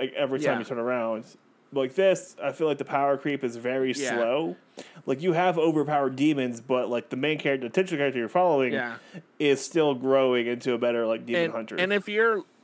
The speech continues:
Speaker 1: A demon
Speaker 2: if
Speaker 1: slayer.
Speaker 2: you're, like, listening to us and you haven't seen Demon Slayer and you kinda wanna watch it, I would suggest watching, but also, like, finding on YouTube somebody that kinda, like,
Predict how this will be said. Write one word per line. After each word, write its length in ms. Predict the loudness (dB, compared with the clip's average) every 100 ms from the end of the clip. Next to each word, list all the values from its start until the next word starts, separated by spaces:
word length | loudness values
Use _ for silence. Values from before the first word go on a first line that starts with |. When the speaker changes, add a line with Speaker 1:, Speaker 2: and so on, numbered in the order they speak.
| -16
Speaker 1:
A 40 |
demon 140 | -8 -6
Speaker 2:
if 40 | -2
Speaker 1:
slayer. 180 | -2
Speaker 2:
you're, 140 | 2 2
like, 320 | 2 2 2
listening 420 | 0 0 -2 -4
to 120 | -2 0
us 280 | 2 0
and 120 | -2 -4
you 100 | -2
haven't 340 | 0 0 -4
seen 220 | -6 -6 -4
Demon 220 | -4 -4
Slayer 180 | -2 -4
and 80 | -4
you 60 |
kinda 220 | -2 0 0
wanna 160 | -2
watch 360 | 0 0 0 0
it, 200 | -2 -2 0
I 120 | 2
would 140 | 2 0
suggest 460 | -4 0 0 0 -2
watching, 640 | 0 0 0 -2 -2 -4 -8 -20 -12 -4
but 120 | -2
also, 500 | 2 2 2 2 2
like, 300 | 4 2 0
finding 420 | -2 0 0 0
on 120 | -2 -2
YouTube 520 | -2 -2 -2 -4 -4
somebody 320 | -2 -2 0
that 240 | 0 -2 -2
kinda, 240 | -4 0
like, 260 | 0 0